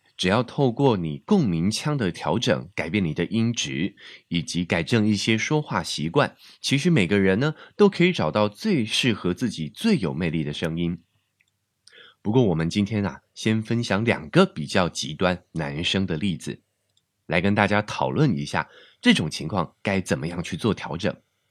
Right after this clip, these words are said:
首先第一个呢，就是会让人家感觉你生活历经沧桑的破锣嗓子。声音沙哑不圆润，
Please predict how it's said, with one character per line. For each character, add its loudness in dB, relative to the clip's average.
首 2
先 4
第 6
一 8
个 8
呢， 4
就 6
是 4
会 10
让 10
人 8
家 10
感 4
觉 2
你 8
生 6
活 2
历 6
经 4
沧 0
桑 4
的 8
破 2
锣 4
嗓 -4
子。 -12
声 6
音 8
沙 8
哑 0
不 2
圆 2
润， 4